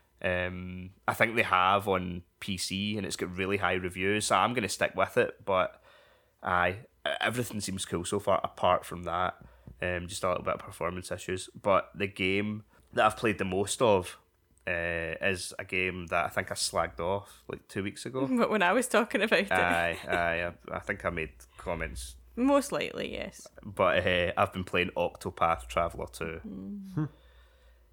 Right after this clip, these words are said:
Speaker 1: And it's fucking excellent.
Speaker 2: Mm, it's interesting, yeah. So I played the, like, the first chapter when it was, like, a demo before it got released.
Speaker 1: Mm-hmm.
Speaker 2: Um, I did enjoy the,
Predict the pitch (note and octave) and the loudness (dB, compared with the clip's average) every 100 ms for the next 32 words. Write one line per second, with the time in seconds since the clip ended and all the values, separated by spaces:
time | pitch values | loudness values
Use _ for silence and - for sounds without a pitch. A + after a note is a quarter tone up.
0 | - - F2+ E2 - - - - - D#2 | -20 -4 0 0 -2 -6 -10 -10 -4 -4
1 | - D2+ - C2+ - - D2 - _ _ | -4 -8 -6 -8 -8 -10 -8 -10 _ _
2 | _ A#3 A#3+ A#3 G#3 F#3 - C4 B3+ G#3 | _ -20 -20 -14 -12 -10 -6 -2 -2 -2
3 | - F#3+ F#3+ F#3+ G#3+ B3+ D4 C4 B3 A3 | -4 0 2 4 2 2 2 0 2 2
4 | G3+ - - - - - - F3+ F#3+ G3 | 0 -6 -20 -20 -20 -12 -2 0 2 0
5 | F#3+ - F#3+ G3+ F#3+ F#3 F#3 - F#3 F#3 | 0 2 0 0 -2 0 -2 -4 -4 -4
6 | F#3+ F#3+ F#3+ G3+ G3 F3+ F#3 F#3 F#3 F#3+ | -6 -4 -2 -2 -2 0 0 0 -2 -4
7 | F#3 F3+ - - - F#3+ A#3+ A#3+ - - | -4 -4 -4 -4 -2 2 4 2 0 -4
8 | A2 D3+ G#3+ F#3+ F#3 F3+ - B3+ E4+ D#4 | -2 -2 0 0 -2 0 2 2 2 2
9 | G#3 G3+ F#3+ F3+ | 2 2 2 0